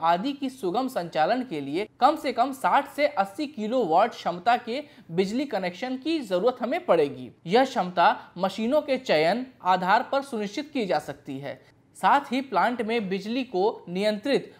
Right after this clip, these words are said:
व पर्याप्त आपूर्ति के लिए नीचे बताए गए उपकरणों का यूज़ होना चाहिए, जैसे इलेक्ट्रिकल पावर पैनल। इसकी जो कीमत होती है वो लगभग पचास हज़ार से शुरू हो जाती है। डीजी सेट कंट्रोल पैनल,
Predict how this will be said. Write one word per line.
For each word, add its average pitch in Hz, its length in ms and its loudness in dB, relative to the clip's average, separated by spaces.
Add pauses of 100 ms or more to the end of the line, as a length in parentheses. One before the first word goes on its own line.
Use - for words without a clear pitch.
(100)
व 208 100 4 (100)
पर्याप्त 196 480 2
आपूर्ति 180 500 -4
के 165 220 -2
लिए 156 380 0 (200)
नीचे 226 340 -2
बताए 170 420 4
गए 170 280 2 (280)
उपकरणों 208 600 2
का 240 240 4
यूज़ 233 360 0
होना 196 260 2
चाहिए, 143 480 -2 (220)
जैसे 180 360 0 (360)
इलेक्ट्रिकल 214 500 0
पावर 202 360 2
पैनल। 151 420 -4 (300)
इसकी 196 280 -4
जो 294 120 -2
कीमत 247 400 -4
होती 175 260 -6
है 220 120 0
वो 233 120 0
लगभग 226 420 -2
पचास 220 320 -4
हज़ार 180 240 0
से - 160 -6
शुरू 196 220 -4
हो 151 100 -2
जाती 143 360 -6
है। 135 160 -10 (500)
डीजी 196 800 0
सेट 233 280 0
कंट्रोल 196 440 2
पैनल, 165 400 0